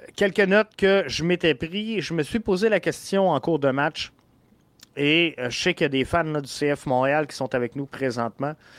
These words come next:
Sélection américaine, euh, c'était difficile. Difficile au milieu.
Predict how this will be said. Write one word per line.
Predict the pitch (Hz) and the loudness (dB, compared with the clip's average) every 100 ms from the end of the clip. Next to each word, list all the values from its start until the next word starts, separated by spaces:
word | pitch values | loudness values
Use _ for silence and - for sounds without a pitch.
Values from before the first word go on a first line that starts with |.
| - - - - - - _ | -20 -20 -20 -20 -20 -20 _
Sélection | - 156 156 226 | -4 0 2 4
américaine, | 208 165 147 - 185 185 143 113 - _ _ _ _ - - - - - 101 | 4 2 -2 0 0 0 -4 -10 -18 _ _ _ _ -20 -20 -20 -20 -20 -18
euh, | 104 107 107 107 104 104 - - - - - - - - - - - - - | -14 -12 -12 -12 -14 -16 -18 -12 -10 -8 -8 -10 -18 -18 -18 -12 -10 -10 -10
c'était | - 139 131 | -8 -4 -4
difficile. | 123 - 170 117 _ | -6 -6 -4 -6 _
Difficile | 131 - - 226 | -14 -8 -2 2
au | 202 | 2
milieu. | 156 143 139 190 226 | 0 -2 0 0 0